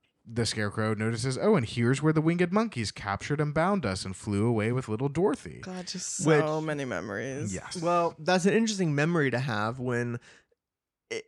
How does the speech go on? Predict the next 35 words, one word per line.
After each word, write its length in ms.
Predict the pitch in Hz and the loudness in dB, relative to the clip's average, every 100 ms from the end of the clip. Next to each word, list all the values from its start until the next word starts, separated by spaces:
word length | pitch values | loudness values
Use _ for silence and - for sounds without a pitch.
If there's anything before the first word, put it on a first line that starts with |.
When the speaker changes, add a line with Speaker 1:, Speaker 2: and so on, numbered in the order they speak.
| _ | _
Speaker 3:
in 200 | 190 202 | 2 4
the 100 | 220 | 4
book 260 | 220 208 147 | 4 2 2
it 80 | 127 | 0
says, 260 | 151 143 | 2 2
"Oh, 180 | 180 190 | 2 4
like, 180 | 139 127 | 2 0
when 180 | 135 135 | -2 0
we 100 | 143 | 0
were 120 | 139 | 0
bound 460 | 123 143 165 156 165 | 0 2 4 2 2
up." 240 | 175 - - - - | 0 -2 -14 0 4
They 80 | |
weren't 200 | 247 285 151 | 4 4 4
bound. 360 | 135 120 123 - _ _ _ | 4 2 -2 -10 _ _ _
The, 440 | 170 196 202 196 185 _ _ | -2 4 6 4 2 _ _
they 200 | 180 196 | 0 2
dropped 420 | 170 170 196 208 196 | 2 4 4 4 0
the 80 | |
Tin 240 | - 208 190 | 0 2 6
Woodman 340 | 190 180 160 | 4 4 2
down 200 | 165 170 | 2 2
a 60 | 151 | 0
crevice 680 | - 175 175 139 139 - - - - | 2 2 4 2 2 -4 -6 -16 -6
so 340 | - 165 160 | 2 4 4
that 140 | 151 147 | 2 0
he 140 | 165 | 2
was, 180 | 156 143 | 2 2
like, 240 | 143 127 | -2 -2
broken 360 | 120 143 156 160 | -2 0 2 0
up 120 | 156 | -2
and 160 | 135 113 | -6 -10
fucked 420 | - 151 151 - | -4 -2 -2 0
up, 280 | 160 147 - - _ _ | 2 2 -2 -14 _ _
and 320 | 165 165 165 | 2 4 2